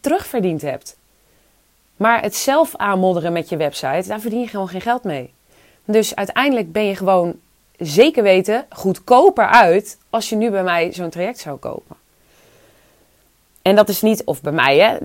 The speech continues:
Nogmaals, of je nou bij mij komt of bij een ander, dat maakt me helemaal niet uit.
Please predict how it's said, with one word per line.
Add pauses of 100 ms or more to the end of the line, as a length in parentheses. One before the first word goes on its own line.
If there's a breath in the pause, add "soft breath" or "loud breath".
Nogmaals, (220)
of
je
nou
bij
mij
komt
of
bij
een
ander,
dat
maakt
me
helemaal
niet
uit.